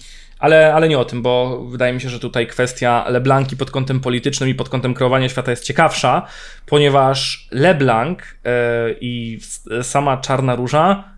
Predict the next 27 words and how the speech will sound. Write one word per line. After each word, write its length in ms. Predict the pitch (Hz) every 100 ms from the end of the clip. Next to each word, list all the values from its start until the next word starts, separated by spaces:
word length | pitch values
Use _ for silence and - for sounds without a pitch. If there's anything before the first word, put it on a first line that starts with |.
| -
ma 320 | 127 135 160 165
praktycznie 580 | 156 - 143 - 143
wszędzie 540 | 135 - 147 143 127 139
swoich 420 | 135 127 131 131
szpiegów 640 | - - - 151 156 143
i 40 | 139
swoich 360 | - 135 131
agentów. 560 | 131 131 117 107 98 - - - - -
Przykład, 720 | - 170 160 180 208 240 - - - - -
e, 160 | 131 131
jest, 420 | 170 190 - -
e, 40 | 143 147
jest 260 | 147 170 -
powiedziane 440 | 151 147 143 143
w 40 | 131
lore, 300 | 131 147 190 - - - -
mm, 320 | 127 131 135
nie 80 | 139
pamiętam 260 | 160 196 165
już 80 |
w 60 | -
którym 180 | 160 156
momencie, 420 | 139 147 131 113
ale 80 | 120
jest 160 | 131
powiedziane, 500 | - 123 120 127 127
że, 380 | 120 127 120 120